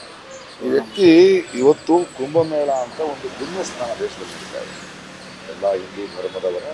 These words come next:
ಮತ್ತು ದೇವರನ್ನು ನಂಬೋರಿಗೆ ಅದು ಬಹಳ ಪುಣ್ಯವಾದ ಒಂದು ಸ್ಥಳ. ಅಂಥ ಒಂದು ಪುಣ್ಯದ ಒಂದು ಸ್ನಾನ, ಒಂದು ಹಬ್ಬ ನಡಿಬೇಕಾದ್ರೆ ಅದರಲ್ಲಿ ರಾಜಕಾರಣ. ಅಂದ್ರೆ, ಮೊದಲಿನಿಂದನೂ ಪ್ರಕಾಶ್ ರೈ ಹಿಂದೂ ವಿರೋಧಿ ಅಂತ ಇವರು ಸುಳ್ಳು ಸುದ್ದಿ ಹಬ್ಬಿಸ್ಕೊಂಡೇ ಬಂದು,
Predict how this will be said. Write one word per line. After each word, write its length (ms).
ಮತ್ತು 260
ದೇವರನ್ನು 440
ನಂಬೋರಿಗೆ 460
ಅದು 180
ಬಹಳ 200
ಪುಣ್ಯವಾದ 460
ಒಂದು 60
ಸ್ಥಳ. 540
ಅಂಥ 200
ಒಂದು 640
ಪುಣ್ಯದ 280
ಒಂದು 320
ಸ್ನಾನ, 320
ಒಂದು 680
ಹಬ್ಬ 160
ನಡಿಬೇಕಾದ್ರೆ 680
ಅದರಲ್ಲಿ 380
ರಾಜಕಾರಣ. 600
ಅಂದ್ರೆ, 180
ಮೊದಲಿನಿಂದನೂ 460
ಪ್ರಕಾಶ್ 420
ರೈ 120
ಹಿಂದೂ 220
ವಿರೋಧಿ 400
ಅಂತ 160
ಇವರು 500
ಸುಳ್ಳು 160
ಸುದ್ದಿ 260
ಹಬ್ಬಿಸ್ಕೊಂಡೇ 560
ಬಂದು, 520